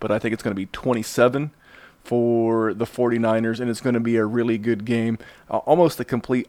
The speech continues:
opposite of what we saw last year. I believe it was thirteen to ten in that barn burner between the, between the Rams and the Patriots. So th-, there's our Super Bowl prediction. Uh, Jordan, we just wanna give you just a few minutes. Please tell the people not only about the Analytics of Dynasty,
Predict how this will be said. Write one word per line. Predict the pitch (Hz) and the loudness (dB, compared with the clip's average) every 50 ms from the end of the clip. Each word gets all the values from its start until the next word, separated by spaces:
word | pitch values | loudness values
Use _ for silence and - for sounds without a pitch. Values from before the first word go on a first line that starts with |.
| - | 0
opposite | 113 110 110 110 - 117 113 - - 110 104 - - | 2 4 4 2 2 -2 -6 -4 -4 -4 -4 -4 -2
of | 113 113 110 110 110 107 113 | 0 2 4 4 2 0 0
what | 110 120 117 92 | 0 2 2 2
we | 95 117 | 2 0
saw | 113 - - 117 110 | -2 0 2 4 4
last | 107 104 107 110 107 110 - - | 4 2 2 0 0 -2 -4 -4
year. | 110 107 | -4 -4
I | 104 | -2
believe | 98 127 127 117 | 0 0 2 2
it | |
was | 110 107 - | 0 -2 -2
thirteen | - - 131 127 101 - - 135 127 127 | -2 0 -2 -2 -2 -4 -4 -2 -2 -2
to | 117 107 | -2 -4
ten | - - 135 123 131 147 180 170 - _ _ - - - - - - _ - | -4 -2 -2 0 0 0 -2 -4 -6 _ _ -20 -20 -20 -20 -20 -20 _ -6
in | 113 120 | -2 2
that | 123 120 113 - 110 | 2 2 2 2 4
barn | 120 120 123 127 127 123 | 6 6 6 6 4 4
burner | 123 127 127 127 127 127 123 - - | 4 4 4 2 2 0 -2 -4 -6
between | - 113 - - 131 123 120 120 120 120 | -10 -10 -6 -4 -2 0 0 0 0 0
the, | 113 117 117 113 110 110 110 110 110 _ - - - | -2 -2 -2 -2 -4 -4 -4 -6 -8 _ -18 -20 -20
between | - - - 135 127 120 | -10 -4 0 0 2 2
the | 113 | 2
Rams | 110 113 120 123 127 127 127 120 127 | 2 2 2 4 4 4 2 2 0
and | 123 - 120 123 120 | -2 -2 0 0 -2
the | 110 | -2
Patriots. | - - 123 123 127 120 - 131 123 117 - - | -2 0 0 0 0 0 0 0 0 0 0 0
So | - 131 123 120 113 - - - - - - | 2 2 4 2 2 -2 -10 -20 -20 -6 0
th-, | 123 139 - | 0 2 2
there's | 156 135 147 175 196 208 | 4 4 4 4 4 2
our | 190 - 160 151 | 0 0 0 0
Super | 139 - - 170 165 160 | 0 0 0 0 0 0
Bowl | 139 139 139 139 139 | 2 4 6 6 6
prediction. | 135 - - 123 120 117 123 120 - - - 131 127 127 120 - - - - - | 4 2 -4 -4 -2 -2 -2 -2 -2 -2 -2 -2 -2 -2 -4 -8 -14 -18 -6 0
Uh, | - 123 123 | 2 2 2
Jordan, | 123 123 175 190 196 156 131 | 4 4 4 4 4 4 2
we | 131 151 | 2 2
just | 180 185 - - | 2 2 2 0
wanna | 196 170 156 | -2 0 0
give | 151 156 139 139 | 0 0 2 2
you | 127 120 - | 2 2 0
just | 117 127 - - 117 | -2 -6 -4 -4 -6
a | |
few | 107 - - 165 175 | -6 -4 -4 -2 0
minutes. | 175 170 165 165 156 - | 0 2 2 0 0 -2
Please | - - 190 202 202 180 | -4 -2 -2 -2 -2 -2
tell | - 208 175 | -2 -2 0
the | 165 147 | 0 0
people | - 165 151 - 131 | 0 -2 -2 0 0
not | 131 139 143 | 0 2 2
only | 160 180 180 180 170 | 2 0 0 0 0
about | 156 143 143 147 - | 0 0 0 0 0
the | - - | -2 -6
Analytics | - 117 131 139 139 143 143 156 - - | -4 -2 -2 0 0 0 0 0 -2 -2
of | 170 151 | 0 2
Dynasty, | 127 110 110 107 107 - - 110 117 | 2 2 2 2 -2 -4 -6 -8 -8